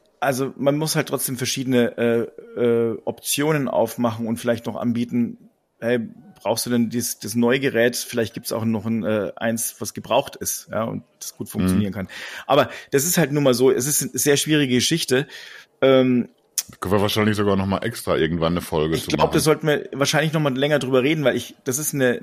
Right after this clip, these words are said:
Speaker 1: ich glaub, es ist eine wichtige Geschichte, weil es etwas, äh, weil es eigentlich auch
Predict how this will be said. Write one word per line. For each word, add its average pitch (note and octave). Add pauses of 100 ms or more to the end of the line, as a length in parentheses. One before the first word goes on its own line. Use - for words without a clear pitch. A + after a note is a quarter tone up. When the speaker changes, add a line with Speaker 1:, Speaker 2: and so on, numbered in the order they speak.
(140)
Speaker 1:
ich -
glaub, C3+
es C3+
ist B2+
eine C3
wichtige A#2
Geschichte, G2+
weil A2
es -
etwas, A#2+
äh, A#2+
weil A#2+
es -
eigentlich B2+
auch C3